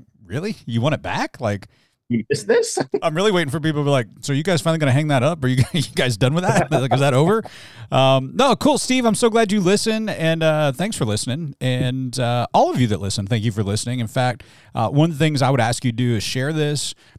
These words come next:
Speaker 1: put it out there in your social media realm. And if you do us a favor and go, especially, like, at Apple or Spotify, and go give it a review,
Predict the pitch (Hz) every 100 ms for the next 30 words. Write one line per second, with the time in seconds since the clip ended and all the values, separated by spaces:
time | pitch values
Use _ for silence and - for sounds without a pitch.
0 | - 160 156 143 - 143 143 104 120 127
1 | 139 139 139 135 131 127 127 127 127 123
2 | 143 135 135 135 214 - - 165 147 139
3 | 123 135 127 110 - 180 160 113 - 82
4 | 127 127 139 120 95 107 107 - 127 120
5 | 117 123 117 101 92 107 147